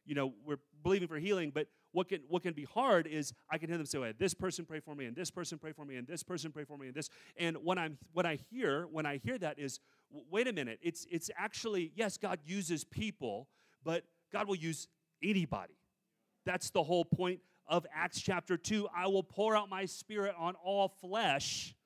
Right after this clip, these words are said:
and your sons and daughters will prophesy." So it's not your gender, right? On the, your old men are gonna dream dreams. The young men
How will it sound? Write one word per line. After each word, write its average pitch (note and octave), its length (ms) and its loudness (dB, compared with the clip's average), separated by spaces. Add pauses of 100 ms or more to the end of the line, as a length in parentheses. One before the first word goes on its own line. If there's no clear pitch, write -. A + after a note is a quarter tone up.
(480)
and D#3 140 0
your F3 100 10
sons F#3 320 2
and F3 100 0
daughters D3+ 380 2
will D#3 80 0
prophesy." F3+ 500 -2 (200)
So - 140 -6
it's C#3 120 -4
not E3+ 180 0
your G3 120 2
gender, G3 460 4 (580)
right? D#3+ 300 2 (300)
On D3+ 140 -4
the, D#3+ 100 -6
your F3 260 6
old G3 260 8
men G#3+ 140 0
are G#3+ 60 -2
gonna G#3 180 2
dream G#3 220 -2
dreams. F#3+ 300 0
The D#3+ 80 4
young F3 400 4
men G#3 300 4